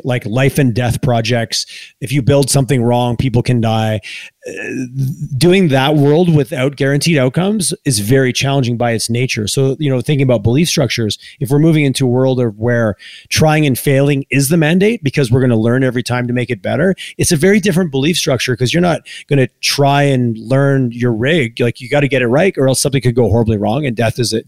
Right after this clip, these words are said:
Back to the conversation we had earlier about death being an option. I think that's, I do appreciate or respect that that's a different mindset than maybe is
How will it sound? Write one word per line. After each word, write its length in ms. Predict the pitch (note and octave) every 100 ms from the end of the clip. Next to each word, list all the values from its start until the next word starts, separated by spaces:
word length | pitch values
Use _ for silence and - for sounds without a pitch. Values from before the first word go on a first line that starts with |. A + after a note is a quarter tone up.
| _
Back 160 | C#3+ C3
to 100 | C3
the 140 | A#2
conversation 420 | - B2+ A#2+ A#2+
we 60 | B2
had 100 | A#2
earlier 220 | A2+ B2
about 200 | C3+ A#2
death 260 | G#2 A#2+ -
being 160 | A#2+
an 60 | A2+
option. 380 | G2 G#2 - G3 - - - -
I 60 |
think 120 | D#3 F#3
that's, 220 | G3+ -
I 140 | E3+
do 160 | D3 G#3
appreciate 480 | F3+ - D3+ D#3+ C3
or 40 |
respect 440 | B2 - C3+ C3
that 100 | -
that's 180 | G#2+ C3
a 60 | D3+
different 560 | A2 - C3+ - D3
mindset 560 | A#2 A2+ B2 B2 A#2+ A2
than 100 | A#2+
maybe 300 | A#2+ A#2+ A#2+
is 180 | A#2